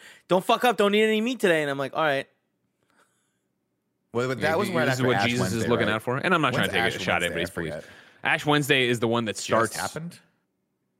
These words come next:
Speaker 2: Starts Lent,
Speaker 3: Ash
Speaker 2: right?
Speaker 3: Oh, God, hold on. Let's get, let us get
Speaker 2: God,
Speaker 3: our
Speaker 2: I'm
Speaker 3: Catholicism
Speaker 2: terrible.
Speaker 3: quiz going.
Speaker 2: I think it just happened, 'cause I
Speaker 3: Yeah,
Speaker 2: think my
Speaker 3: Ash Wednesday is, yeah, 'cause isn't it Ash Wen-, no. Fat Tuesday, Ash Wednesday.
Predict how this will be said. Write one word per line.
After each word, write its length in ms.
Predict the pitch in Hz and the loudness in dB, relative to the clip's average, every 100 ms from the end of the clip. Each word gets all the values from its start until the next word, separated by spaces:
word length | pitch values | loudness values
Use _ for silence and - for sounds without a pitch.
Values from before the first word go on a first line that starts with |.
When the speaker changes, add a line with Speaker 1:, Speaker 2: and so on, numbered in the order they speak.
| _ _ | _ _
Speaker 2:
Starts 320 | - 123 - | -8 -6 -4
Lent, 120 | 120 170 | -2 -2
Speaker 3:
Ash 160 | - | -4
Speaker 2:
right? 80 | 90 - - _ _ _ _ _ _ _ _ _ _ 98 | -10 -14 -20 _ _ _ _ _ _ _ _ _ _ -16
Speaker 3:
Oh, 140 | 98 - | -14 -8
God, 240 | 92 92 | -6 -6
hold 160 | 101 95 | -6 -8
on. 200 | 92 95 | -10 -12
Let's 160 | 101 - | -12 -8
get, 180 | 104 101 | -8 -6
let 140 | 101 | -6
us 60 | 107 | -4
get 60 | |
Speaker 2:
God, 100 | 101 | -4
Speaker 3:
our 40 | 95 | -4
Speaker 2:
I'm 60 | |
Speaker 3:
Catholicism 640 | 101 104 104 104 82 85 104 | -4 0 0 0 -4 -6 -6
Speaker 2:
terrible. 80 | - | -4
Speaker 3:
quiz 220 | 95 95 | -4 -2
going. 440 | 101 101 98 101 - _ _ | -4 -4 -4 -8 -16 _ _
Speaker 2:
I 60 | 98 | -10
think 180 | 233 320 | -10 -10
it 100 | - | -8
just 240 | 190 - | -8 -6
happened, 420 | 127 185 185 180 180 - | -6 -8 -12 -14 -18 -16
'cause 120 | - | -4
I 40 | 208 | 2
Speaker 3:
Yeah, 120 | 170 107 | 4 4
Speaker 2:
think 20 | |
my 80 | 127 | 2
Speaker 3:
Ash 200 | 202 220 | 0 2
Wednesday 520 | 226 214 190 170 147 127 | 2 4 4 4 2 0
is, 400 | 147 139 127 - | 0 0 -2 -2
yeah, 160 | 180 156 | 2 2
'cause 220 | 160 156 | 2 2
isn't 220 | 180 185 180 | 2 2 2
it 100 | - | 2
Ash 280 | 147 165 151 | 0 0 -2
Wen-, 180 | 143 - | -4 -4
no. 360 | 123 101 85 - _ _ _ | -6 -6 -8 -14 _ _ _
Fat 320 | - 196 214 | -2 -2 0
Tuesday, 440 | - 180 147 147 147 | 0 2 4 2 2
Ash 280 | 131 143 - | 0 -2 -2
Wednesday. 520 | 120 110 98 82 73 | -6 -6 -8 -12 -12